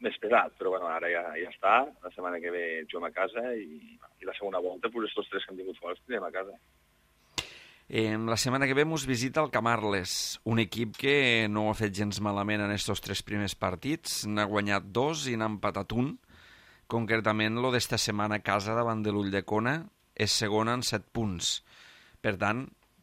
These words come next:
Speaker 2: tot i que encara no podem dir res, però també és un dels equips que ara més o menys podem dir que està més en forma, no?
Speaker 1: Sí, <clears throat> ell n'ha guanyat dos, n'ha empatat un i, bueno,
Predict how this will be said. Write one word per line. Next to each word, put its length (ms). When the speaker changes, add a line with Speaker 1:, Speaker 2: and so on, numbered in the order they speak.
Speaker 2:
tot 160
i 80
que 80
encara 320
no 160
podem 240
dir 160
res, 360
però 680
també 320
és 80
un 80
dels 240
equips 240
que 160
ara 180
més 260
o 80
menys 200
podem 240
dir 100
que 140
està 120
més 120
en 160
forma, 400
no? 140
Speaker 1:
Sí, 140
<clears throat> 560
ell 120
n'ha 100
guanyat 260
dos, 160
n'ha 80
empatat 280
un 160
i, 520
bueno, 220